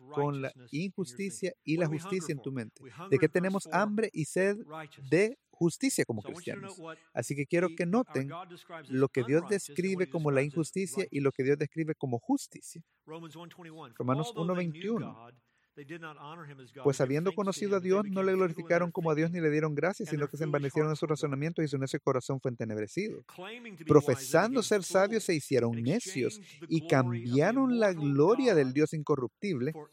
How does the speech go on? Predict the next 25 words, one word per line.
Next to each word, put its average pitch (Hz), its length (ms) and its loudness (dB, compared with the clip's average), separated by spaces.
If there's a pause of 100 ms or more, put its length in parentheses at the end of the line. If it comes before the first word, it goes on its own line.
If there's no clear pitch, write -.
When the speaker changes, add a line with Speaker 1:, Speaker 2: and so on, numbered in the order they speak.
(140)
Speaker 1:
images 233 100 -10
Speaker 2:
en 247 80 -14
Speaker 1:
resembling 151 280 6
Speaker 2:
semejanza 160 760 2
de 131 140 4
Speaker 1:
mortal 123 120 2
Speaker 2:
imagen 170 320 0
Speaker 1:
man 143 60 -2
Speaker 2:
de 139 60 4
Speaker 1:
and 147 60 6
Speaker 2:
hombre 160 180 0
Speaker 1:
birds 165 100 -6
and 147 80 4
animals 131 160 -4
Speaker 2:
corruptible, 190 380 -2
Speaker 1:
and 131 80 2
Speaker 2:
de 131 100 4
aves, 175 140 4
Speaker 1:
creeping 175 180 -2
Speaker 2:
de 160 60 -2
Speaker 1:
things. - 60 -6
Speaker 2:
cuadrúpedos 143 680 0
y 131 60 -2
de 117 100 0
reptiles. - 720 -10